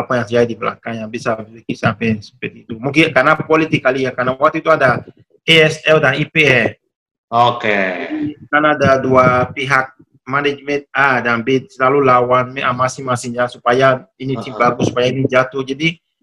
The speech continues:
Speaker 1: pada saat itu aku benar-benar banyak yang bisa buat aku benar-benar nggak, nggak enak sih kalau bisa dibilang.
Speaker 2: Oh,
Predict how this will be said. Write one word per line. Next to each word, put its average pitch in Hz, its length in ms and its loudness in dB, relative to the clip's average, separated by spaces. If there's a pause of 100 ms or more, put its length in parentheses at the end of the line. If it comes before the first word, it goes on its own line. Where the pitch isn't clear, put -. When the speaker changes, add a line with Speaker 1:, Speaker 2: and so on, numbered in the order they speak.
(640)
Speaker 1:
pada 123 240 4
saat 127 160 2
itu 139 160 2
aku 127 160 -4
benar-benar 113 640 -4 (240)
banyak 117 400 -6
yang 110 240 -4
bisa 107 240 -4
buat 110 240 -2 (240)
aku 110 240 -10
benar-benar 107 480 -2
nggak, 104 320 -4 (320)
nggak 113 140 2 (100)
enak 117 160 -2
sih 131 160 -10 (560)
kalau 113 240 -4
bisa 113 160 -6
dibilang. 110 400 0
Speaker 2:
Oh, 104 120 -4